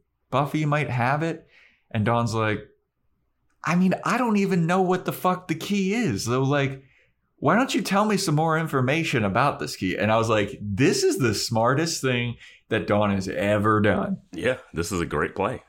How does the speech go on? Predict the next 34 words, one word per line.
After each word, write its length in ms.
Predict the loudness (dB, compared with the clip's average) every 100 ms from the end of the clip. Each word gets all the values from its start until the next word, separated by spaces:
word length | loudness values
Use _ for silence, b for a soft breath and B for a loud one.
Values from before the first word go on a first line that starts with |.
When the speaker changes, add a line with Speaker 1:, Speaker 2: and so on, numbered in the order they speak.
| -10
Speaker 2:
Yeah. 120 | -10 -12 _ _ _ _ _ _ _ _ _ _ -8
Speaker 1:
'Cause 160 | -2 0
it 100 | 0
makes 240 | -2 -2
sense. 460 | -2 -2 -4 -8 -14 _ -6
And 140 | -2 0
Dawn's 200 | 2 0
like, 160 | -2
"How 180 | 0 2
am 80 | 4
I 80 | 2
supposed 380 | 2 2 2 0
to 80 |
tell 260 | -4 -2 0
you 460 | 2 4 2 0 -6 B B B
what 280 | 0 0 2
you're 120 | 2
looking 320 | 2 0 0 -2
for 420 | 0 0 0 -2 B
when 100 | -4
I 120 | 0 2
don't 180 | 2
know 80 | 2
what 140 | 2 2
it 120 | 2
looks 280 | 0 0 -2
like? 240 | -2 -4 -4 -2
I 60 |
don't 100 | 0
know 80 | 2
what 120 | 0
it 200 | -2 0
does. 520 | 2 2 2 -2 -8 -16
Speaker 2:
Mm-hmm. 200 | -18 -18